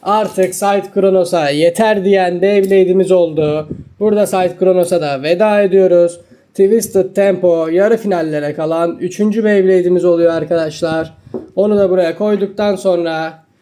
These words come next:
yani en sevdiğim Beyblade olduğu için burada Storm Caprico-, e, Storm Pegasus'a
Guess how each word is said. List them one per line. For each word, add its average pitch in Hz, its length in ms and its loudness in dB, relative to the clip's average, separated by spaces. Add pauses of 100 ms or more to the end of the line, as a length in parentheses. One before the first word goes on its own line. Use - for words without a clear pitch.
(260)
yani 156 580 -4 (1040)
en 190 220 0
sevdiğim 175 500 0
Beyblade 170 480 2
olduğu 165 260 2
için 170 380 -2
burada 156 280 -4
Storm 156 320 -6
Caprico-, 147 1080 -10
e, 131 40 -12
Storm 165 360 -6
Pegasus'a 156 680 -4